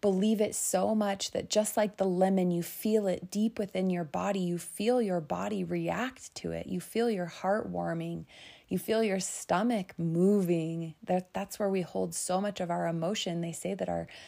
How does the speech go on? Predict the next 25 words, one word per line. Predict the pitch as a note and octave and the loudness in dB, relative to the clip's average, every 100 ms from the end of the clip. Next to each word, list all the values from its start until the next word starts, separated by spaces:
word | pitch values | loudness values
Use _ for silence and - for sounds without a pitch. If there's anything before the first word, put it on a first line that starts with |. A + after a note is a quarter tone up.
| - D#3+ | -12 -2
gut | C#3+ F#3 G#3 - - | 4 4 4 -2 -4
is, | F3 D#3 - | -2 -2 -4
and | E3+ | -4
our | D#3+ D3+ | -4 -6
stomach | - F#3+ G#3+ F#3+ E3+ - - - - | -4 0 0 0 -4 -12 -20 -20 -6
is | - E3+ | -2 0
our | - F3 | 0 -2
main | E3+ E3 F3+ F#3+ G#3 F#3+ | 0 0 2 2 2 0
center | - F3 G#3 A3+ F#3 | 2 2 2 0 -2
for | - E3+ | 0 0
emotion. | E3 E3 C4+ - G3 | 0 2 2 2 0
And | F3 | 0
actually, | E3+ G#3+ - A3+ G3 | -2 -4 -4 0 2
when | F3 E3+ | 2 0
we're | E3+ | -2
depressed, | E3 E3+ - A3+ D4+ - - | -2 -4 -2 -2 -2 -4 -8
it's | F#3 - | -8 -8
because | F3 - F3+ F3 | -10 -6 -4 -4
of | D#3+ | -4
a | D#3+ | -4
gut | F3 F3+ - - - | -2 -2 -4 -14 -14
situation, | - F3 - E3 F#3+ A#3 - - F#3 - - - | -12 -10 -8 -4 -2 -4 -6 -8 -10 -12 -18 -2
our | F3 | 0
gut | E3 E3+ E3+ - | 2 2 0 -2
feeling, | - G3 A3 F3+ E3+ E3 | -4 4 4 4 -2 -8